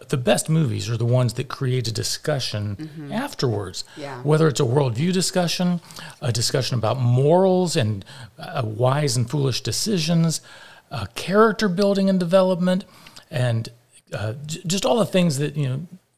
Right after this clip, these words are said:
Speaker 1: can come out of a movie if you're doing it intentionally. There, there's plenty of old classics that we watched consecutively.
Speaker 2: Yeah.
Speaker 1: Uh, for instance, the s-, the Star Wars movies, we might say, "Okay, we're gonna watch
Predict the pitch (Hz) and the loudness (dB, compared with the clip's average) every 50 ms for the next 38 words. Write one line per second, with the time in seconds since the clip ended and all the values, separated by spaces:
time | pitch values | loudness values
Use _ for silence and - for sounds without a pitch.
0 | _ _ _ - 135 123 107 - - 190 233 269 240 165 131 120 - 110 120 139 | _ _ _ -4 -4 -2 -2 -4 -4 -4 -4 -2 -2 -2 -2 -2 0 -2 0 0
1 | 175 196 156 147 143 - - 131 120 - 131 131 123 113 104 135 156 147 156 151 | 0 0 -2 -2 -4 -4 -6 -8 -6 -6 -4 -4 -4 -2 0 0 2 2 2 2
2 | 143 139 135 123 131 123 113 - 147 147 131 - - 95 92 - - - - - | 2 2 0 0 0 -2 -2 -2 -2 -4 -4 -4 -6 -8 -10 -12 -16 -20 -20 -20
3 | - - - - - - - - 165 180 202 160 151 156 151 135 120 - - - | -20 -20 -20 -20 -20 -20 -4 0 0 2 2 2 0 0 0 0 -2 -4 -6 -10
4 | - - - 196 214 220 190 139 123 117 120 - - - 135 135 147 120 - - | -8 -2 0 2 4 4 4 4 2 0 -2 -6 -6 -4 -2 -2 -2 -4 -8 -8
5 | - 147 151 151 151 127 - - 104 107 - - - - - - - - - - | -6 -4 -2 -2 -4 -4 -4 -6 -6 -6 -8 -10 -10 -12 -16 -20 -20 -20 -20 -20
6 | _ _ - 135 135 127 127 139 131 123 113 117 113 113 127 123 - - - - | _ _ -2 -2 0 0 0 0 0 0 0 0 2 2 2 0 -2 -8 -14 -16
7 | - _ - 170 165 - - 294 277 - - 254 185 131 120 110 101 98 - - | -14 _ -2 0 0 2 0 0 -2 -2 -4 -4 -2 -2 -2 -2 -4 -6 -12 -16
8 | - - 165 156 143 139 139 - - 131 120 - 170 175 165 151 - - 160 156 | -14 -10 -8 -8 -8 -8 -10 -6 -6 -6 -4 0 2 2 2 2 2 0 0 0
9 | - - - 147 - - - - - - 156 135 147 117 - - 156 170 185 175 | 0 -2 -2 -2 -2 -4 -4 -8 -8 -6 -2 -2 -2 0 2 2 4 4 4 4
10 | 151 135 127 120 117 110 92 120 120 117 107 101 104 98 107 110 131 127 117 127 | 2 2 2 2 2 0 0 0 0 0 0 -2 -4 -6 -4 -2 -2 0 2 4
11 | 127 127 120 - - 123 123 120 - 180 165 156 147 156 160 160 151 151 151 151 | 2 2 2 0 0 -2 0 0 0 0 0 0 2 2 2 2 2 2 2 2
12 | - - | 0 -2